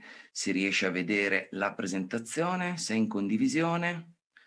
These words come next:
Ok, ok, ora non so se si riesce a vedere, eh, perché io non vedo più il canale completamente, ma aspettate che provo ad aprirlo.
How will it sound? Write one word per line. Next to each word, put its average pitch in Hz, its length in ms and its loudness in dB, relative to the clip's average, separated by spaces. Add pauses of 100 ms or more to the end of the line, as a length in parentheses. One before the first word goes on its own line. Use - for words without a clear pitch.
(560)
Ok, 85 1000 -2
ok, - 300 0
ora - 420 2
non 95 160 -2
so 139 120 -2
se 127 140 2
si 117 140 2
riesce 113 300 4
a - 20 2
vedere, 175 600 2 (640)
eh, 90 400 0
perché 92 200 -2
io 110 60 6
non 95 140 4
vedo 95 240 0
più 101 320 2
il 92 100 -4
canale 131 320 4
completamente, 139 680 4
ma 110 380 4
aspettate - 680 -10
che 87 260 -4 (340)
provo 107 260 4
ad 95 80 4
aprirlo. 151 720 8